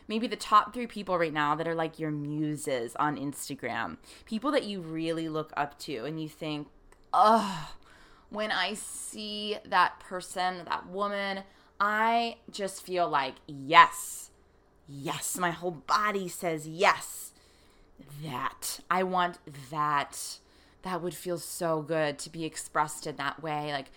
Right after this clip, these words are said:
she's got it going on." But then we think, "But I don't have that." But you do. But those people that you look up to, for whatever reason,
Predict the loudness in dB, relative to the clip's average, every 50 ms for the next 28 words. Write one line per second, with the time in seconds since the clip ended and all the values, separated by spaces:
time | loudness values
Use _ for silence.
0 | -20 -16 -12 -10 -8 -8 -8 -2 0 0 2 2 0 -4 -8 -8 -6 -4 -2 2
1 | 2 4 6 6 6 6 4 2 0 -6 -12 -18 -20 -20 -20 -20 -20 -16 -10 -8
2 | 0 2 4 4 4 2 0 -4 -10 _ _ _ _ _ -6 -4 -4 -4 -2 -2
3 | -2 -2 -2 -4 -6 -4 -2 -2 0 0 2 2 2 2 2 0 -2 -2 -2 -2
4 | -4 -2 -2 0 0 0 -2 -4 -8 -12 -14 -16 -20 _ _ _ _ _ _ _
5 | _ _ _ _ _ _ _ _ _ _ _ _ _ _ _ _ _ _ _ _
6 | _ _ -8 -2 -2 -2 0 0 0 0 0 0 -2 -2 0 2 4 4 2 2
7 | -2 -6 -12 -16 -20 -20 -20 -20 -20 -20 -20 -20 _ -20 _ _ _ _ _ _
8 | _ _ 2 2 4 4 2 -2 -8 -20 _ _ _ _ _ _ _ _ _ _
9 | -4 -2 0 0 0 -2 -4 -2 0 0 0 0 -2 -2 -2 -2 0 0 0 0
10 | 0 -2 -4 -4 -4 -6 -6 -4 -4 -4 -4 -4 -2 -2 -2 0 2 2 2 0
11 | -2 -4 -6 -6 -4 -4 -4 -4 -4 -6 -6 -6 -8 -12 -16